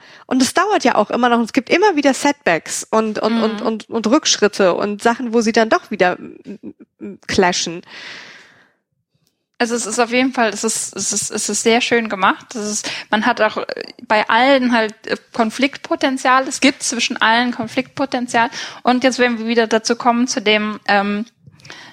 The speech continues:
Speaker 2: ne, wie man Dinge als, als, als Kind anders sieht oder als Jugendliche, ähm, ähm, die, diese, diese, dieser naive Standpunkt des, äh, "Starfleet, wir sind die Guten und wir gehen überall hin und helfen", wird ja dann auch so ein bisschen personifiziert von,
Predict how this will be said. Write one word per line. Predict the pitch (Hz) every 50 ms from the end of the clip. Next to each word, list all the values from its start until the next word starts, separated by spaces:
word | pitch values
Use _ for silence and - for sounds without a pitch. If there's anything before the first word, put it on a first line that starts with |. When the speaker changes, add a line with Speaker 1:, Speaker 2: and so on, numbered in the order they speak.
| _
Speaker 2:
ne, | - 240 240 247 247 208
wie | 202 226 233
man | 226 220 220 214 -
Dinge | 208 226 226 233 -
als, | - 196 214 - - -
als, | - - 202 208 - - - -
als | - - 190 190 - -
Kind | - - 262 262 349 - -
anders | - 214 226 233 247 - -
sieht | 269 254 269 269 - -
oder | 247 233 208
als | 208 208 - -
Jugendliche, | 226 220 233 233 233 254 247 262 - 262 262 269 - - - - - - - - - -
ähm, | 208 214 220 220 220 220 220 202 - - _ _ _ - - - - - _ _ _ _
ähm, | - 214 214 214 214 214 214 208 208 196 - 50 50 - -
die, | 202 214 233 226 196 190
diese, | 220 233 214 226 226
diese, | - 226 220 208 214 220 214
dieser | - - 220 208 226
naive | 220 220 - - 254 277 269 277
Standpunkt | - - 247 233 233 247 247 - 226 202 196 196 190
des, | 208 208 - - - 220
äh, | 196 196 202 196 196 196 196 - - - - - - - -
"Starfleet, | - - 262 247 247 240 - 233 214 202
wir | 214 226
sind | 208 233 226
die | 226 220
Guten | 208 240 247 247 240 226
und | 220 208 202
wir | 208
gehen | 202 - 226 233 220
überall | - 220 220 208 214 220
hin | 220 247 233 233 -
und | 196 202 202 - -
helfen", | 233 233 233 - - 247 214 208 196 214 214
wird | 208 -
ja | 220 196
dann | 202 202 -
auch | - 226
so | - 233
ein | 208 208
bisschen | 214 220 - 240 208 208
personifiziert | - - 226 196 220 226 240 - 214 - - 190 - - - 262 311 294 294 -
von, | - 311 196 196 196 202 202 202 202 -